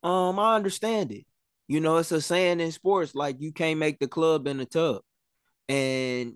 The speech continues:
he's recovering from Tommy John surgery, and he's not gonna be able to pitch until late September of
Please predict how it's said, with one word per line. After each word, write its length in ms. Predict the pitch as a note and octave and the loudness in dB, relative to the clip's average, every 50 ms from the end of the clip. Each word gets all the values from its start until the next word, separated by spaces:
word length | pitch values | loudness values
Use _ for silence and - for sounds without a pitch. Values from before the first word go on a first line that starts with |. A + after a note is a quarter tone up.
| - | -12
he's 360 | - B2+ D#3 D#3+ D#3+ D3+ C3+ | -6 -4 -4 -2 -2 -4 -4
recovering 500 | B2+ C3 B2+ - - D#3+ D#3+ D3 D3+ D3+ | -4 -4 -2 0 2 2 2 2 0 -4
from 180 | C#3 - C3 B2 | -6 -6 -8 -8
Tommy 340 | - - D3+ D3+ D3 D3 C#3 | -4 0 0 0 0 -2 -4
John 340 | A#2+ C3+ C#3+ D3+ D#3 D3+ D3 | -2 0 2 2 2 0 -2
surgery, 600 | - E3 D#3 D#3 D3+ C#3 D3 D3+ D3 C#3+ A2+ G#2 | -2 -2 0 0 -2 -2 -4 -4 -4 -4 -4 -4
and 200 | B2 B2+ B2 B2 | -4 -4 -4 -4
he's 180 | B2 D3+ C3+ | -4 -4 -4
not 220 | D3 D3+ D3 C#3+ C3+ | -2 -2 -2 -2 -2
gonna 100 | C3+ B2+ | -4 -2
be 140 | C3+ C#3 | 0 0
able 180 | C3+ C3+ B2 B2 | 2 0 0 -2
to 80 | A#2+ A2+ | -6 -8
pitch 400 | _ - F3+ F3 D3+ - - - - | _ -2 -2 -2 -2 -6 -10 -12 -10
until 300 | C3 A#2+ - C#3+ C3+ B2+ | -10 -6 -4 -2 -2 -2
late 360 | A#2+ A#2+ C3 D3 D3 B2+ - | -2 0 0 -2 -2 -4 -8
September 600 | - - A#2+ A2+ - - E3+ F3 D#3+ C3+ B2+ A#2+ - _ _ _ _ _ _ _ _ | -8 -8 -8 -6 -4 -4 -4 -2 -2 -2 -4 -4 -4 _ _ _ _ _ _ _ _
of 280 | - C3 B2 A#2 A2+ | -2 -2 -2 -2 -2